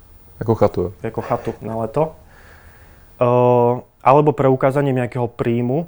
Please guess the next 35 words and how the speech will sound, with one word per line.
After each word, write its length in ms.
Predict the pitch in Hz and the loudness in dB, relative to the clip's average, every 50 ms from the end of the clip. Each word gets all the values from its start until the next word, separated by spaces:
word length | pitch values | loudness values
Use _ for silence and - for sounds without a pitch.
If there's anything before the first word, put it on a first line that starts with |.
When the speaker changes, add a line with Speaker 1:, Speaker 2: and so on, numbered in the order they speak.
| - - | -12 -16
Speaker 2:
z 80 | - - - | -10 -6 -2
overeného 440 | 123 117 123 123 123 123 117 113 110 | -2 0 0 0 -2 -4 -4 -6 -8
zdroja. 400 | 107 107 117 107 107 104 113 - - _ _ _ _ _ _ _ _ _ | -8 -4 -2 -2 -2 -2 -4 -6 -12 _ _ _ _ _ _ _ _ _
Tým 120 | - - | -2 0
pádom 200 | - 131 131 131 | 2 2 2 2
tá 80 | - 127 123 | 2 2 4
vláda 240 | 127 131 127 131 123 | 6 6 6 4 4
vie, 160 | 120 127 131 135 | 4 2 2 2
že 80 | 131 - | 0 -2
tam 80 | 123 | -2
nebudete 360 | 123 127 123 135 127 127 - 123 | -2 0 0 0 0 0 -2 -4
nejaký, 560 | 123 120 117 113 - - - 120 117 117 117 117 | -4 -4 -4 -6 -6 -6 -4 -4 -2 -4 -6 -8
ehm, 1120 | _ _ _ _ _ _ _ _ _ - - - 113 117 117 117 117 117 113 113 113 113 110 120 117 _ _ _ _ _ _ _ _ _ _ _ _ _ _ _ _ _ _ _ _ - | _ _ _ _ _ _ _ _ _ -8 -4 -2 -2 0 0 0 2 2 2 0 0 -2 -2 -6 -10 _ _ _ _ _ _ _ _ _ _ _ _ _ _ _ _ _ _ _ _ -20
sociálny 560 | - - - 117 - - - 120 120 120 120 | -10 -6 -6 -6 -4 -2 -2 0 0 -2 -2
parazit 560 | - - 120 117 113 113 110 131 135 - - - - _ _ _ _ - | 0 2 2 2 2 0 0 -2 -4 -4 -8 -20 -20 _ _ _ _ -8
na 120 | 120 113 113 | -6 -6 -4
štáte, 320 | - - 120 120 - - | -2 -2 -2 -2 -2 0
ale 160 | 156 123 117 113 | 0 0 0 0
že 80 | 113 | -4
ste 120 | - - 113 | -6 -6 -4
zabezpečení. 720 | 120 117 120 110 - - 123 - - 131 120 127 147 165 - _ _ _ _ _ _ _ _ _ _ _ _ _ _ _ _ _ _ _ _ _ - | -4 -4 -4 -6 -6 -8 -8 -6 -6 -6 -4 -4 -6 -6 -10 _ _ _ _ _ _ _ _ _ _ _ _ _ _ _ _ _ _ _ _ _ 0
To 80 | - 127 | 0 0
je 40 | 120 | 2
druhý 320 | 117 120 127 123 127 131 123 | 2 2 2 2 2 0 -2
typ. 320 | - - 165 190 - - - - - _ _ _ - | -2 -2 -2 -2 -4 -8 -20 -20 -20 _ _ _ 2
A 480 | 123 120 120 120 120 120 117 117 120 - _ _ _ _ _ _ _ _ _ _ | 4 4 6 6 6 6 4 2 0 -4 _ _ _ _ _ _ _ _ _ _
potom 240 | - 147 - - 156 | -6 -4 -4 -4 -4
ešte 160 | 147 135 - 143 | -4 -2 -2 -2
je 40 | 127 | 0
tam, 240 | 143 135 131 131 - | 0 0 0 -2 -2
ehm, 560 | - 127 127 127 123 120 120 120 117 113 - | -2 -2 -2 -2 -2 -2 -2 -4 -4 -6 -6
super 320 | - - 143 - 147 139 | -8 -8 -4 -2 -4 -2
program 440 | - - 131 131 135 127 123 123 123 | 0 0 0 0 2 0 0 0 -2
pre 280 | 110 - - 123 120 117 | -4 -6 -4 -2 -2 -4
penzistov. 760 | 113 - 120 113 113 107 110 110 - - - 110 - - | -2 -4 -4 -4 -4 -6 -10 -12 -12 -12 -10 -10 -10 -10